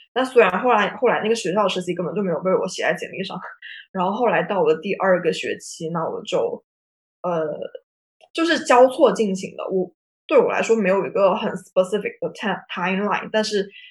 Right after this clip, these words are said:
如果我有 deadline，或者说我很紧急的事情，我可能会把那个，呃，找工作这件事情完全的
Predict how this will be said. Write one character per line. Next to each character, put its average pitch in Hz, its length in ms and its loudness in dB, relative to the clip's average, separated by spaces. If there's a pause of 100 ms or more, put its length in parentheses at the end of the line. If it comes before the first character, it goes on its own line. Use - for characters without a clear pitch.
(220)
如 185 160 -4
果 208 160 6
我 185 100 2
有 185 140 6
deadline， 190 540 2
或 208 80 -4
者 170 100 -4
说 180 180 -4
我 175 100 4
很 185 140 -2
紧 175 180 -8
急 156 100 -8
的 180 80 0
事 190 100 -6
情， 175 160 -6
我 170 80 -2
可 170 100 -8
能 185 120 -8
会 202 100 -2
把 185 100 -8 (140)
那 175 80 -8
个， - 960 -14
呃， 165 100 -4
找 165 160 -4
工 190 140 0
作 202 160 2
这 196 80 0
件 190 100 0
事 202 120 -6
情 185 160 -2
完 156 180 -4
全 - 180 -8
的 - 120 -8